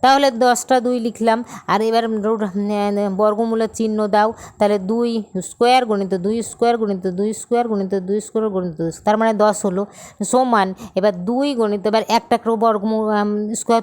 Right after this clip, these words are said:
তুলে দাও। দুই গুণিত দুই গুণিত দুই গুণিত দুই গুণিত দুই, পাঁচটা দুই হলো। তাহলে এবার গুণ করো, দুই দুগুণে চার, চার দুগুণে আট,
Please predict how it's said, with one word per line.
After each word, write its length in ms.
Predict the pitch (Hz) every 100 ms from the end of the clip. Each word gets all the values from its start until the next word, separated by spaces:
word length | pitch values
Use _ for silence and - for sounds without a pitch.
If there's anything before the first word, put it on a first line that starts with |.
| 226
তুলে 180 | 233 220
দাও। 240 | 202 208 - -
দুই 140 | 214 269
গুণিত 300 | 254 226 196 202 185
দুই 140 | 262 269
গুণিত 220 | 233 196 202 185
দুই 140 | 262 262
গুণিত 220 | 208 196 208 196
দুই 120 | 247
গুণিত 240 | 240 208 170
দুই, 160 | 175 170 160
পাঁচটা 380 | 214 214 - 240
দুই 180 | 208 208
হলো। 200 | 196 190 220 - -
তাহলে 240 | 214 214 233 226 - -
এবার 200 | 220 226 208
গুণ 160 | 208 262 240
করো, 260 | 208 196 208 - 196
দুই 120 | 240
দুগুণে 300 | 254 240 233 220 -
চার, 200 | 285 339 349 - _ -
চার 140 | 190 180
দুগুণে 320 | 220 226 220 175 220
আট, 140 | 277